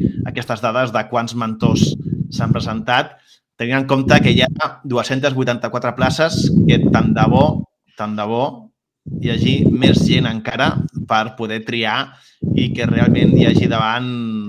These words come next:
persones amb perfils que realment siguin capaces d'acompanyar professorat i centres,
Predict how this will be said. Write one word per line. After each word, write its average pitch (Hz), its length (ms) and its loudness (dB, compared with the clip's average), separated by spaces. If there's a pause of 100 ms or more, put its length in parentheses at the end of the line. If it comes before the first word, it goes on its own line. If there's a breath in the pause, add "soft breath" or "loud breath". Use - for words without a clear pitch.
(100)
persones 131 460 -8
amb 110 220 -6
perfils 113 580 -2 (800)
que 117 80 -4
realment 120 720 -6
siguin 123 400 -6
capaces 127 600 -4 (340 soft breath)
d'acompanyar 110 1200 -6 (260)
professorat 107 480 -4
i - 80 2
centres, 127 540 -4